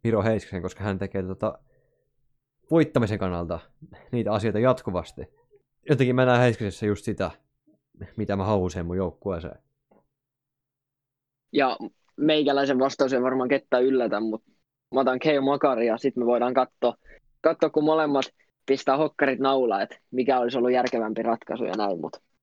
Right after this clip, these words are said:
Speaker 2: se jää, se jää nähtäväksi. Voidaan pistää vaikka story-äänestys, niin jos näitten kahden välillä, koska mä, musta tuntuu, että Hughes ei tule niin hirveästi samaa ääniä, se on enemmän hyökkäyspäähän, se on puolustuspäässä aika hukas,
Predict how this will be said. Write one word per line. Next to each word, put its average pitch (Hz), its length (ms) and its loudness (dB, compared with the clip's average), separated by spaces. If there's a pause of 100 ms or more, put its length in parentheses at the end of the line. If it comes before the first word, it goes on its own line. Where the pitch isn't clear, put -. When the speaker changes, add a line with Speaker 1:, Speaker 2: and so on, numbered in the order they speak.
(460)
Speaker 2:
se 139 160 2
jää, 127 220 0 (360)
se 143 120 0
jää 139 100 2
nähtäväksi. 123 600 -2 (360)
Voidaan 156 180 2
pistää 151 260 2
vaikka 147 200 0 (280)
story-äänestys, 131 1000 0
niin 95 140 -12 (1120)
jos - 340 -2 (260)
näitten 127 360 0
kahden 123 280 2
välillä, 113 340 0 (320)
koska 117 320 0
mä, 120 180 0
musta 127 180 -4
tuntuu, 117 200 0
että 127 140 -2
Hughes 127 220 0
ei 113 120 2
tule 117 160 0
niin 123 120 2
hirveästi 120 340 -2
samaa 113 340 0
ääniä, 110 220 -2
se 120 80 -4
on 120 80 0
enemmän 117 300 -6 (580)
hyökkäyspäähän, 110 680 0
se 120 60 -2
on 113 80 -2
puolustuspäässä 113 600 -2
aika 113 220 0
hukas, 110 440 -2